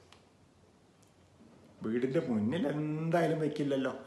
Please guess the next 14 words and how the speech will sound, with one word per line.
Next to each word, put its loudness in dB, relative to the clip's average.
വാസ്തുശാസ്ത്രം -4
അറിഞ്ഞാലും 0
അറിഞ്ഞില്ലെങ്കിലും -2
ഒന്നും 0
വീടിൻ്റെ -6
മുന്നിൽ -2
ഏതായാലും 0
ചൂല് -2
വെക്കില്ല. -14
അത് 8
നമുക്കറിയാം, 2
നമുക്ക് 6
പകർന്ന് 2
കിട്ടിയതാണ്. 2